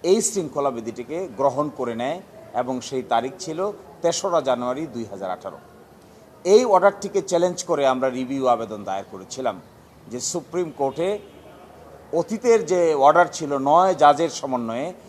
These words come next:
সেই রায় রিভিউ না করে শুধুমাত্র পাঁচ জজের সমন্বয়ে পরবর্তীতে অ্যাক্টিং প্রধান বিচারপতি এই ধরনের আদেশ দিতে পারেন না। এটি সুপ্রিম কোর্টেরই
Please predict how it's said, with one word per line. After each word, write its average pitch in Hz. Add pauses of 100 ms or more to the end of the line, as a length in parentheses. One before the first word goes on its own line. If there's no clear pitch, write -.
(140)
সেই 208
রায় 175
রিভিউ 156
না 135
করে 143 (480)
শুধুমাত্র 208
পাঁচ 165 (100)
জজের 175
সমন্বয়ে 160 (340)
পরবর্তীতে 196 (240)
অ্যাক্টিং 196
প্রধান 160
বিচারপতি 139
এই 151
ধরনের 135
আদেশ 120
দিতে 110
পারেন 98
না। 98 (520)
এটি 151
সুপ্রিম 185
কোর্টেরই 185